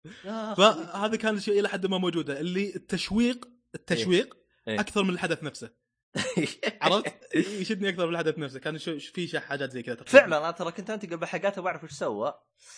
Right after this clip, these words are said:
Speaker 1: يا ما عرفت إيش سوى، جلست أناظر.
Speaker 2: إيه.
Speaker 1: لا بأس،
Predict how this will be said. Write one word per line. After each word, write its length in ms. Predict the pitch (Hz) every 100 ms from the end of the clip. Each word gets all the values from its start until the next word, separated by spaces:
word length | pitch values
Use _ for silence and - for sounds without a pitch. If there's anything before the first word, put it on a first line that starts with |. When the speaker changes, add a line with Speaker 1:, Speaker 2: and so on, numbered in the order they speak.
| -
Speaker 1:
يا 260 | 175 - -
ما 100 | 233
عرفت 200 | 220 208
إيش 100 | 175
سوى، 220 | 202 180
جلست 240 | 160 -
أناظر. 460 | 147 139 135 131 135 - - - _ _ _ _ 156
Speaker 2:
إيه. 220 | 147 127
Speaker 1:
لا 140 | 254 165
بأس، 520 | - - - -